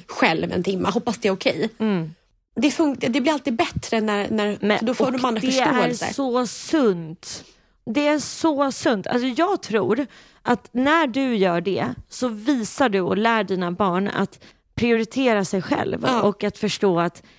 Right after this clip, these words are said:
Speaker 2: det, din, din egen hälsa och deras egen hälsa är sjukt viktigt och att det är på allvar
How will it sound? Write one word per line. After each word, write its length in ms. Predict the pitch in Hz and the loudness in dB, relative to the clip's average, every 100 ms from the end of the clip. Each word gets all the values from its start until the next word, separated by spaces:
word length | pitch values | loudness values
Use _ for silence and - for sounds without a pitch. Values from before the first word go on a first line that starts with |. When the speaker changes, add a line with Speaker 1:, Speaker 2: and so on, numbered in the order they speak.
| _ _ | _ _
Speaker 2:
det, 260 | 214 208 - | 0 0 0
din, 560 | 196 202 226 226 - 202 | -2 0 0 0 -4 -2
din 260 | 254 262 | 0 2
egen 300 | 226 202 185 | 2 2 2
hälsa 400 | 196 196 185 208 | 2 0 0 0
och 100 | 190 | 0
deras 460 | 190 247 220 240 269 | -2 0 2 2 0
egen 240 | 247 202 190 | -2 0 0
hälsa 360 | 196 165 190 | 0 0 0
är 80 | 175 | 0
sjukt 540 | 165 - 208 175 - | -2 0 2 2 -4
viktigt 500 | 214 175 - - 208 | -4 -4 -2 -2 0
och 60 | - | 0
att 60 | 190 | -2
det 60 | |
är 20 | |
på 160 | 185 196 - | -2 -4 0
allvar 800 | 240 220 185 202 277 - 247 | 0 2 2 2 0 0 -2